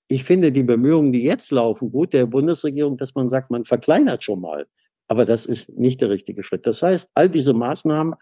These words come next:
kann man jetzt kritisieren, was ich Ihnen sage, aber man muss eine Demokratiereform einführen und überlegen, wie können wir die Struktur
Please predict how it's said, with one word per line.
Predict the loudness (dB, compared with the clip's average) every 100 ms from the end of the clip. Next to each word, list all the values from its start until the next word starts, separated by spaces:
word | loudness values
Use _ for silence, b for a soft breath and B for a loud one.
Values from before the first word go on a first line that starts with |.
| b b b b -2
kann | 2
man | 4
jetzt | 4 2 2
kritisieren, | 0 0 -2 0 0
was | 0 -2
ich | -4
Ihnen | -6 -6 -2
sage, | 0 0 0
aber | -2
man | -2
muss | -2 -2
eine | -2 0
Demokratiereform | 2 2 0 -2 -6 -6 -6 -2 -2 -2 0 -2 -2 -8
einführen | -6 -2 -2 0 -2 0 -2
und | -2 -2
überlegen, | -2 -2 0 2 2 0 -4 b b
wie | -4 -2
können | 0 0 0 0
wir | 0
die | -2
Struktur | -6 -8 -6 -6 0 2 0